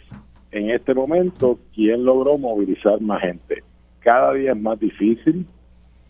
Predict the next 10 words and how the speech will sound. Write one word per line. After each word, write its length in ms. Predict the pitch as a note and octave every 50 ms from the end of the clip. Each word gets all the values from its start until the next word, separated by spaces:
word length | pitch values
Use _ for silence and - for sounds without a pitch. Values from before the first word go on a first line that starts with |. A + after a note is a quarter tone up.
| _ _ _ _ -
lograr 480 | G2+ G2+ G2+ G2+ G2 G2+ G2+ G#2 A2+ B2+
movilización 1000 | C3+ A#2+ A#2 A2+ G#2+ G2+ G2 F#2+ F#2 E2+ - F#2 E2 - - F#2+ G2 G#2 A#2 B2+
de 120 | A2+ G2+ F2+
gente 380 | G2 F#2+ G2+ A2+ G#2+ - B2
para 220 | A#2+ - G2+ F#2 F2
actividades 500 | - - - F#2+ F2+ E2+ E2 F2 F#2+ F#2+
multitudinarias 880 | G2+ G2+ F2+ F#2 F#2+ - F#2 F2+ F2+ F2 E2 E2+ F2+ G2 G#2+ G#2+ G2 F#2
en 60 | E2+
la 80 | D#2+ -
política. 480 | - D2+ D2 C#2+ - - - - -